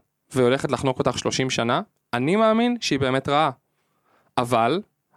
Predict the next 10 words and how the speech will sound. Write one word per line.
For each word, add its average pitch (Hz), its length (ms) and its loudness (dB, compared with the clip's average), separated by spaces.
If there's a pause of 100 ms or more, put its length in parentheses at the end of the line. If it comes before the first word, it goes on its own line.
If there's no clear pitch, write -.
על 131 80 0
משכנתה 175 540 0
שאני 127 240 0
לוקח 139 380 0
כדי 120 200 -2
להשקיע 113 500 0
בנכס, 131 720 -2 (360)
משכנתה 160 460 0
שמכוסה 127 720 0
לי 139 280 2